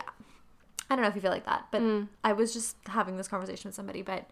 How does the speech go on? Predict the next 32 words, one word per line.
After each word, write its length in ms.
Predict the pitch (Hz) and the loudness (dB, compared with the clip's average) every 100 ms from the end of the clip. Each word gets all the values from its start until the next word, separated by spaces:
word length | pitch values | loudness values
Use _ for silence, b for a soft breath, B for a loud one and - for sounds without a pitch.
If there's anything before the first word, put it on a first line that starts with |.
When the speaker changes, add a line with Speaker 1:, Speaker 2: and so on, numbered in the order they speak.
| b b b b b b - - - - | b b b b b b -20 -20 -20 4
Speaker 1:
I 100 | 226 | 8
was 160 | 226 247 | 8 6
thinking 280 | 240 226 226 | 2 0 6
about, 280 | 208 190 196 | 10 10 8
like, 300 | 196 185 - B - | 2 0 -6 B -2
my 200 | 208 208 | 2 4
grandparents, 680 | 202 190 185 190 - 214 220 | 4 2 0 -4 -8 -6 0
where 220 | 196 - | 0 0
in 160 | 208 214 | -2 2
my 160 | 208 196 | 4 6
head, 380 | 202 190 180 | 8 8 6
they're, 260 | 190 185 185 | 4 6 6
like, 300 | 180 175 - | 4 0 -4
memorialized 920 | 196 196 196 196 190 175 175 - 185 - | -2 0 6 6 6 6 4 4 -2 -2
at 160 | 190 | -4
the 120 | 196 | -2
age 240 | 175 180 180 | -4 -4 -4
of 340 | 175 175 165 - B B B B B _ | -4 -6 -10 -18 B B B B B _
whatever 360 | 202 233 247 233 | 6 8 10 8
age 360 | 214 214 208 | 8 8 8
<laughs> 0 | |
they 200 | 226 247 | 4 2
were 300 | 214 240 233 | 6 8 10
when 180 | 196 190 | 8 8
I 100 | 185 | 8
Speaker 2:
Yeah. 40 | 185 | 6
Speaker 1:
was, 220 | 190 185 | 4 2
like, 340 | 180 165 - - - b b b _ 202 | 2 2 -2 -14 -20 b b b _ 2
growing 240 | 220 202 190 | 8 10 8
up 140 | - | 4
with 120 | 196 | 2
them. 340 | - - - | -4 -4 -6